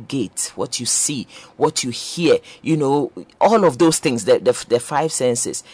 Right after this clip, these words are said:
very critical. So as we teach them, you know, they, they begin to catch it that, "Oh, wow, mommy, this scene that we saw, you know, this is what it means. I mustn't do this. I mustn't do that." One of my little boys,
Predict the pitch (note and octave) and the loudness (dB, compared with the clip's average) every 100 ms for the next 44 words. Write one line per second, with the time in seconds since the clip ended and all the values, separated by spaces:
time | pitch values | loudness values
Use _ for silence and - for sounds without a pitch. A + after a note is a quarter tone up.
0 | - A2+ G#2 - F3 E3+ E3+ - C#3 A#2+ | -20 -18 -8 0 2 4 0 0 -2 -2
1 | - F2+ - _ _ - - F3 D#3+ E3+ | -4 -4 -6 _ _ -8 2 4 6 4
2 | F3+ E3 F3 - B3 - F#3 C#3+ A2 C3 | 2 -2 -4 -4 -2 0 4 4 4 0
3 | C#3 C3+ C3+ B2+ C3 B2 A#2+ E3+ E3 - | 0 0 -2 -2 -2 -4 -4 -6 -6 -8
4 | C#3 B2+ A#2 G#2 G2 - G#3+ A2+ - - | -8 -8 -6 -6 -6 -6 -6 -8 -8 -2
5 | F3 D3+ - - - G3 E3+ C#3 - - | 0 0 -4 -16 -6 -2 -2 -2 -2 -2
6 | F3 E3 D3+ - A2+ - C#3 - - _ | -2 0 0 0 -4 2 2 2 -2 _
7 | - C#3 C#3 B2 B2 - - D3+ C#3 D#3 | -10 -4 0 0 0 -8 -4 -2 0 0
8 | C#3 A#2 B2 F#2+ - - B2+ C#3+ E3+ D#3+ | 2 0 -2 -4 -6 -4 -2 0 0 -2
9 | F3 C#3 C#3+ A#2+ F#2+ - D3+ D#3+ E3 C#3 | -2 0 2 0 -2 -4 -2 -2 -2 -2
10 | B2 A2 D3+ F#3+ C#3+ A#2 B2 D3 A#2+ G2+ | 0 4 6 6 4 2 0 0 2 2
11 | E2+ - | 2 -2